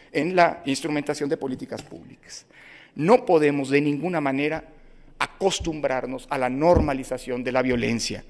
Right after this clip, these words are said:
Vamos, como decía, a las elecciones más grandes, que deben ser también las más libres en términos políticos, las más limpias,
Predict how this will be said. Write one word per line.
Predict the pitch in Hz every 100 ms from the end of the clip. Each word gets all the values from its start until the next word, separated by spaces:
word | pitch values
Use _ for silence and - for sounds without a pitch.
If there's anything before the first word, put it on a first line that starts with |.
| - - - - -
Vamos, | - 117 156 185 190 - -
como | 127 131
decía, | 120 - 180
a |
las | 170 139
elecciones | 123 123 147 147
más | 131 143
grandes, | 135 143 143 143 147 - - - -
que | 156
deben | 170 190 196
ser | 185 196 185 180
también | 143 123 117 117 104 - _ _ _ _ _
las | 113 127
más | 127 156 147
libres | 190 226 320 - - _ _
en | 113 113
términos | 123 117 113 -
políticos, | 104 123 139 151 - 202 - - -
las | - 127 120
más | 143 175 139
limpias, | 170 247 240 175 202 -